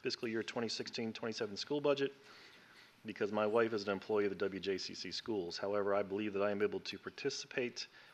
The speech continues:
in the consideration of and vote on the budget fairly and in the public interest.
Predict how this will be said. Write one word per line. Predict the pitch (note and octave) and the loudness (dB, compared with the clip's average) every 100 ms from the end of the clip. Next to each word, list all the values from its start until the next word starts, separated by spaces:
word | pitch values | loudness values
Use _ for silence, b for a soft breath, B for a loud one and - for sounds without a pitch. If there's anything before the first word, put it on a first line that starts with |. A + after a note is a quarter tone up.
| B | B
in | |
the | F#2+ | -10
consideration | - G2+ B2+ A2+ A2+ - G#2 | -6 -2 2 4 4 2 2
of | A2 G#2 - | 4 4 2
and | G2+ G2 | -2 -4
vote | F#2 A2+ A#2 A#2 - - | 2 4 4 2 -4 -4
on | G2+ | -4
the | G2+ | -4
budget | F#2 G#2+ G#2 G#2 - - - B B B | 0 2 2 -2 -4 -10 -12 B B B
fairly | - A2 G2+ G2+ | 0 4 6 6
and | G2 | 2
in | F#2+ | 0
the | F#2 | -2
public | - F#2+ F2+ | -2 -2 -2
interest. | F2 F2 - - - - | -4 -4 -2 -2 -6 -8